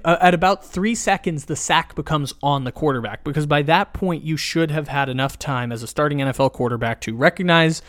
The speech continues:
the pressure was coming, and instead of taking the sack, either buying time because you have the ability and the mobility to do that, or just throw the ball away.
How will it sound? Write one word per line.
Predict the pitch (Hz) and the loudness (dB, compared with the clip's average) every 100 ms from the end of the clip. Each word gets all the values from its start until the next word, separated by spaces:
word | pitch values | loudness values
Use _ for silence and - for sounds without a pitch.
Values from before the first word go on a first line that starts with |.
| - - - | -20 -16 -10
the | |
pressure | - 165 156 165 | 2 2 2 -2
was | 151 | -4
coming, | - 147 143 | -2 -2 -2
and | 120 123 | -4 -6
instead | 117 - 175 185 | -6 -2 0 0
of | 165 | -2
taking | 175 165 160 | -4 -4 -4
the | 147 | -6
sack, | - 135 120 - - - - - _ _ - | -2 0 0 -2 -14 -20 -20 -20 _ _ 0
either | 151 147 | 4 4
buying | 143 131 139 175 190 | 4 4 4 4 2
time | - 165 165 196 220 | 0 0 0 -2 -2
because | 190 151 151 | -2 -2 -2
you | 139 | -2
have | 123 151 | 2 0
the | 139 131 | 2 0
ability | 120 127 139 143 147 | 0 0 0 2 0
and | 131 | -2
the | |
mobility | 113 123 147 165 170 180 | -2 0 2 4 4 2
to | 175 | 0
do | 175 185 | -2 0
that, | 196 196 - - - - | 2 2 0 -14 -20 0
or | 185 202 | 6 6
just | 190 - | 4 -4
throw | - 165 | 0 2
the | 165 | 2
ball | 143 135 131 | 2 2 2
away. | 113 110 - - | 0 -4 -8 -18